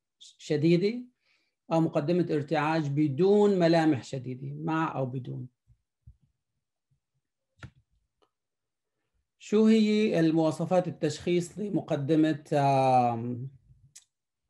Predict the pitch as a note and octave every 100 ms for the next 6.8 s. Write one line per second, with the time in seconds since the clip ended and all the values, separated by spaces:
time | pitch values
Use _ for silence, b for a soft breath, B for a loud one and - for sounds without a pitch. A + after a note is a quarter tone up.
0 | G4 D3 C#3+ C3+ C#3 C#3 D#3 B2+ B2+ C#3+
1 | E3+ E3 - _ _ _ _ _ - -
2 | F3+ F3 E3 E3 E3 E3 E3+ F3 D3+ C#3
3 | E3+ E3+ E3 - D3+ D3+ D3 D#3 D3 D3+
4 | C3 C3+ C#3+ D#3+ F3+ E3 C#3+ C#3+ C3+ C3+
5 | D3 D3+ F3+ A#3 B3 - D#3 C3 B2+ C3
6 | - D3+ D3 C#3 E3+ F#3 A3+